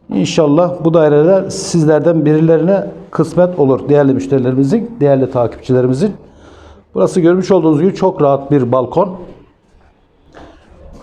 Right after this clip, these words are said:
Gayet çok rahat. Şöyle göstereyim. Masanızı kurup sekiz on masa,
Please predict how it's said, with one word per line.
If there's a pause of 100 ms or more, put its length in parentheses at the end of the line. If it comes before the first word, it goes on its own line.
(320)
Gayet
çok
rahat. (1080)
Şöyle
göstereyim. (1300)
Masanızı (440)
kurup (800)
sekiz
on (100)
masa,